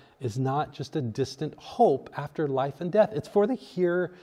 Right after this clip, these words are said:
and now, and this is so important for us to grasp, because if we only relegate it to something in the future, we'll miss the important part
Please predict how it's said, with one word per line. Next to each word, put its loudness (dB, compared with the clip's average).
and -10
now, -4
and -2
this -6
is -4
so 0
important 0
for 0
us -2
to -8
grasp, 0
because 0
if -2
we 2
only 2
relegate 6
it -4
to -4
something -4
in 0
the 0
future, 0
we'll 2
miss 0
the -2
important -2
part 0